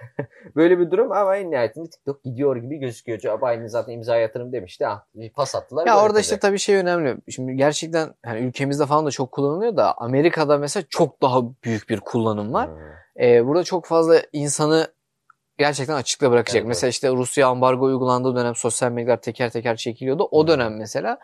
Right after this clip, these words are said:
Speaker 2: e, Rusya'da çok fazla influencer bayağı sorun çekti
Speaker 1: Tabii
Speaker 2: yani.
Speaker 1: tabii, boşta kaldılar yani.
Speaker 2: Şimdi Amerika'da bu sayı çok daha fazla. TikTok'un
Speaker 1: Yüz yetmiş milyon
Speaker 2: gitmesi demek
Speaker 1: demişler.
Speaker 2: tabii ki yani çoğu insan Instagram'da falan da hesabı var, oradan devam edebiliyor ama,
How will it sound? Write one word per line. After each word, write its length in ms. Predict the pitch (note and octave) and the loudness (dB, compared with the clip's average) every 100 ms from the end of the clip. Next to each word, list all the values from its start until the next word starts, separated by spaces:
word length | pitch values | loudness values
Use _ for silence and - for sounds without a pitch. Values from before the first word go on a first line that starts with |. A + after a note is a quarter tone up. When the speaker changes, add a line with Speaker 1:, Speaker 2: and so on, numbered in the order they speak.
| - _ _ - | -18 _ _ -8
Speaker 2:
e, 120 | B2+ | -4
Rusya'da 360 | C3+ D3 C#3 C#3 | -4 -4 -2 -4
çok 300 | - D#3 - | -2 -4 0
fazla 300 | B2+ A2+ B2 | 0 0 -2
influencer 460 | B2 B2+ A2 - - _ | -4 -6 -4 -6 -8 _
bayağı 480 | - A2+ A#2 D#3 - - | -2 0 2 0 -6 -16
sorun 340 | - C3+ E3+ | -4 0 0
çekti 260 | F3 A#2+ - | 0 -6 -2
Speaker 1:
Tabii 120 | C#3 | -2
Speaker 2:
yani. 60 | B2 E3 | 2 0
Speaker 1:
tabii, 60 | B2+ | 0
boşta 280 | A#2+ D#3+ | 0 0
kaldılar 420 | D#3 C#3 A2+ A2 G#2+ | 0 0 0 -2 -2
yani. 200 | G2+ G2+ | -4 -2
Speaker 2:
Şimdi 140 | - | 0
Amerika'da 500 | B2+ C#3 D3 E3+ G3 | 2 2 2 2 0
bu 60 | D3+ | 0
sayı 220 | E3 E3 | -2 0
çok 240 | E3 C#3+ | 0 2
daha 140 | A#2+ G#2+ | 0 0
fazla. 420 | G#2 B2+ E3+ B3+ | -4 0 -2 -2
TikTok'un 320 | - - C#3+ E3 | -6 -4 -4 -4
Speaker 1:
Yüz 180 | C#3 | -4
yetmiş 200 | C#3 - | -6 -4
milyon 120 | D3+ D3 | -4 -2
Speaker 2:
gitmesi 100 | F3+ | -2
demek 160 | E3+ F3 | -2 -4
Speaker 1:
demişler. 180 | E3+ A3 | 0 2
Speaker 2:
tabii 100 | G#3+ | 2
ki 60 | |
yani 100 | - | 0
çoğu 260 | - F#3+ F#3 | 2 4 4
insan 380 | F3+ - F#3 D#3+ | 2 -4 -6 -6
Instagram'da 640 | D#3+ - E3 D#3+ D#3 E3 | -8 -2 -2 0 0 0
falan 240 | D#3 D#3+ D#3 | 0 0 0
da 100 | C3+ | -2
hesabı 440 | C3+ - C#3+ D3 | -4 0 0 4
var, 120 | C#3+ | 4
oradan 340 | C3 C3 C#3 C3+ | 4 4 0 0
devam 260 | C3 C3+ | 0 0
edebiliyor 380 | C#3 D3 F#3 A3+ | -2 -4 -4 -4
ama, 200 | G3 C4 | -6 -8